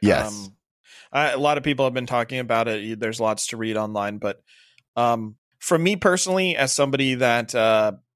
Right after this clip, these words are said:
Speaker 2: played through all of Cyberpunk twenty seventy-seven, at least the, the main story, and was not a big fan of many things, I will say that they've done a lot to kinda overhaul the U I and the,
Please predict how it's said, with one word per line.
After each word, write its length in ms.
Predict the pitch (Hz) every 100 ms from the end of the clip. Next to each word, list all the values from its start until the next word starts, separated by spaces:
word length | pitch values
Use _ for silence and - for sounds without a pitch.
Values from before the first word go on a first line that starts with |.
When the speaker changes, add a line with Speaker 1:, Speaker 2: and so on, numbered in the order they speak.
| _ _
Speaker 2:
played 640 | - 127 127 131 123 117 -
through 640 | - 131 147 151 151 147
all 400 | 127 139 151 147
of 240 | 147 135
Cyberpunk 720 | - 131 135 135 135 139 143 - _
twenty 240 | 151 147 143
seventy-seven, 720 | 147 135 135 131 135 135 135
at 140 | 123
least 320 | 123 120 -
the, 160 | 123 120
the 160 | 117 117
main 260 | 117 113
story, 480 | - 127 123 113 107
and 180 | 104 101 _ - _ _ _
was 160 | 127 120
not 240 | 131 131
a 40 | 131
big 240 | 139 120
fan 320 | - 127 127
of 120 | 123 123
many 200 | 123 117
things, 400 | 123 113 107 - _ _ _
I 100 | 120
will 200 | 127 147
say 320 | 139 147 139
that 220 | 123 120 127
they've 300 | 123 117 147
done 200 | 147 165
a 60 |
lot 360 | 143 135 131 -
to 340 | 131 123 117
kinda 220 | - 123 -
overhaul 640 | 117 120 117 110 113 110
the 140 | 110
U 300 | 104 120 147
I 360 | 175 190 175 170
and 280 | 160 127 113
the, 160 | 107